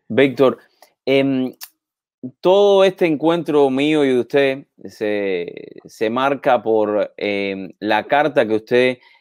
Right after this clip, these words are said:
eh, escribió, contestándole un poco a, a esta, eh, individua,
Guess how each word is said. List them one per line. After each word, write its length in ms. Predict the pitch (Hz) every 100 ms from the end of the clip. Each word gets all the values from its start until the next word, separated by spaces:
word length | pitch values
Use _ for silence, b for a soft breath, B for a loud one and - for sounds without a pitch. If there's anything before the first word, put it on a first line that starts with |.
| b -
eh, 400 | 101 101 98 -
escribió, 800 | 107 - 113 117 131 139 120 - b b b b
contestándole 680 | - 127 123 - 170 170 151
un 120 | 131
poco 440 | 143 143 131 131 110
a, 300 | 98 90 90 _ _ _ _
a 140 | 98 110
esta, 680 | 127 135 117 101 92 90 92 _ _ _ _ _ _ -
eh, 220 | 98 -
individua, 680 | 113 110 117 139 123 98